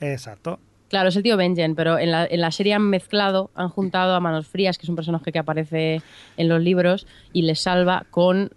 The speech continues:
Speaker 2: eh, el Benjen, porque ya que están, a mí me ha parecido bien, ¿eh? Porque ya que están,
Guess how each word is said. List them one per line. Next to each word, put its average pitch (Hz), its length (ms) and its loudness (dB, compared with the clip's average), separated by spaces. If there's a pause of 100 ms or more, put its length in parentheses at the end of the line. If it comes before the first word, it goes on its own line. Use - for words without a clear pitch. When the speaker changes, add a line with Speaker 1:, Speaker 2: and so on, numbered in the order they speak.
(100)
Speaker 2:
eh, 139 880 0
el 147 260 0
Benjen, 147 320 -2
porque 147 160 -4
ya 147 120 0
que 147 60 -2
están, 165 300 -2
a 175 60 2
mí 190 60 4
me 233 40 2
ha 240 40 -2
parecido 202 360 -2
bien, 156 200 -2
¿eh? 196 60 0
Porque 170 180 -4
ya 175 100 -2
que 190 60 -2
están, 202 360 -2